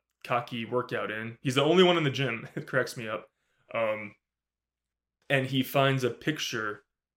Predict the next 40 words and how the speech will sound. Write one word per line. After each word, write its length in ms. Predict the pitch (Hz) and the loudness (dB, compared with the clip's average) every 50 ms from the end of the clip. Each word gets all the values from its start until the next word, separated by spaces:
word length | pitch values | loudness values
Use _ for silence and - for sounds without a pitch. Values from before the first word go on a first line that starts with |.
| _ _ _ _ _ _ - | _ _ _ _ _ _ -4
in 140 | 120 117 113 | -4 -4 -4
his 220 | 120 117 113 - | -6 -8 -6 -2
locker 420 | 120 120 120 117 117 - 120 110 | 0 2 2 2 2 -2 -4 -2
after 200 | 110 113 - - | -2 -2 -2 -4
he 100 | 123 127 | -6 -4
showers. 480 | 120 - - 127 117 113 110 113 113 117 | -4 -2 0 0 2 2 0 -2 -2 -2
You 60 | 127 | 0
know, 60 | 127 | 0
we 80 | 120 120 | 0 0
get 160 | 117 131 120 | 0 0 -2
the 80 | - 123 | -2 -4
typical, 480 | - - 123 113 123 113 - 120 110 | -4 -4 -6 -6 -8 -8 -6 -6 -4
like, 220 | 113 110 104 104 - - | -2 -2 -2 -4 -4 -6
you 80 | 131 | -8
know, 260 | 110 110 104 104 101 - - | -6 -6 -6 -8 -10 -12 -8
uh, 240 | - 113 110 120 123 123 | -6 -6 -6 -6 -8 -8
Ryan 280 | 120 120 117 113 113 110 | -6 -4 -2 -2 -4 -4
Phillippe 340 | - 120 117 113 110 113 110 | -6 -8 -8 -8 -6 -6 -6
shirtless 440 | - - - 113 - - 113 110 - | -6 -4 -4 -6 -6 -8 -10 -10 -10
scene 200 | - 117 110 110 | -10 -10 -12 -10
that 80 | 107 107 | -10 -8
you 60 | 110 110 | -8 -8
have 100 | 104 - | -8 -6
to 100 | - 110 | -4 -2
have 160 | 113 110 107 | -2 -2 -2
in 60 | 110 | -4
the 80 | 113 113 | -6 -6
late 200 | 113 107 - - | -6 -6 -4 -4
nineties. 440 | 113 110 110 113 113 117 113 - | -6 -6 -6 -6 -8 -10 -10 -10
He's 140 | - 117 104 | -10 -10 -8
walking 240 | 113 113 - - 113 | -8 -8 -8 -8 -12
to 60 | 110 113 | -12 -14
his 120 | 110 107 | -12 -8
locker, 540 | 117 113 110 110 - - 110 107 104 104 - _ _ _ _ _ _ _ - | -4 -4 -4 -4 -4 -6 -6 -6 -6 -8 -12 _ _ _ _ _ _ _ -4
and, 220 | - 120 117 113 113 | -2 -2 0 2 2
uh, 160 | 110 107 107 | 2 2 2
he 140 | 107 120 117 | 0 -2 -6
sees 260 | - - 131 120 117 | -4 -4 -4 -2 -4
a 40 | 117 | -4
picture 600 | - - 135 - - - 135 117 110 107 104 | -4 -4 -4 -4 -4 -4 -4 -2 -4 -4 -6